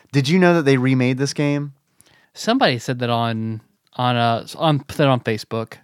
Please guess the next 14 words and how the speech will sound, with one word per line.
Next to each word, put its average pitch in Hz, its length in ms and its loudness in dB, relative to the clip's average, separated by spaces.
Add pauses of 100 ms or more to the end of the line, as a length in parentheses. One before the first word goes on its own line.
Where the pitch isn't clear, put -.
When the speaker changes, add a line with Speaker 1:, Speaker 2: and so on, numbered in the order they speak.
(240)
Speaker 1:
I 123 100 0
missed 120 280 0
that. 87 300 -6
Speaker 2:
I - 20 -8
can't 139 60 -2
Speaker 1:
I 160 60 2
Speaker 2:
remember 123 300 -6
who. 110 360 -8
Speaker 1:
I 143 80 0
saw 180 240 2
some 180 160 -4
screenshots 135 680 -2
from 151 240 -4
it, 156 200 -8